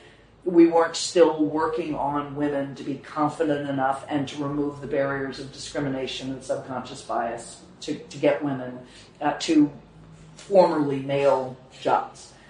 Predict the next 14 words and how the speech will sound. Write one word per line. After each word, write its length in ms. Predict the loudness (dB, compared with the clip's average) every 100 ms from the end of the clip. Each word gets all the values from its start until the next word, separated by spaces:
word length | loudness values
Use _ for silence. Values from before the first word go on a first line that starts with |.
| -20 -20
So 180 | 0 4
that 240 | 6 6
part's, 460 | 4 4 4 -6 -14 0
that's 340 | 4 4 2 -8
the 120 | -12 -12 -10
first 400 | 0 0 0 -6
half 400 | -8 -8 -14 -14 -10
of 120 | -6
the 80 | -4
revolution. 580 | -4 -6 -10 -10 -12 -16 -20 -20 -20 -20 -20 -20 _
But 120 | 0
along 360 | 4 6 6 4
the 120 | 2
way, 560 | 2 4 4 2 -8